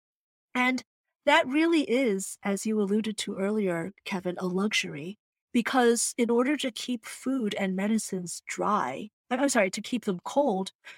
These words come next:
we need electricity. We need refrigerators and freezers, and that all runs on a reliable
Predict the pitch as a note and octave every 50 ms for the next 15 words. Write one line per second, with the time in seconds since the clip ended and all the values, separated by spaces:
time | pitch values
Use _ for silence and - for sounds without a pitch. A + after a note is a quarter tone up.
0 | - _ A#3+ B3 C4 C4 C#4 C#4 - - A#3 G#3+ F#3+ F#3 F#3 - - - D4+ -
1 | - G3+ F#3 F2+ - - - _ _ _ _ _ _ _ - G#3 A3 A3 A3 A3
2 | G3+ G3+ F#3+ F3 - G#3+ G#3 G3 - A3 G#3+ G#3 G#3 G#3 A3 A3 A3 A3 G#3+ F#3+
3 | E3+ F3+ - - - A3+ A3+ G#3+ - G#3+ G#3 G3+ G3+ G#3 G#3 - - - - -
4 | - - _ _ - A3+ G#3+ G#3+ A3 G#3+ G3 G3+ G3+ A#3+ A#3 A#3 A#3+ A3+ - _
5 | - A3+ B3 C4+ C#4+ D4+ C#4+ A3 G#3+ G#3 G#3+ G#3+ G#3+ G#3+ G#3+ - - _ G3+ F#3+
6 | F#3 F#3 F#3 F#3 F#3+ F#3 G3 - _ _ _ _ _ _ _ A3+ A3 G3+ G#3+ G3+
7 | G3+ G3+ G#3 A3 A#3+ B3 A#3 G3+ G#3 G3 F#3+ F#3 F#3 F#3+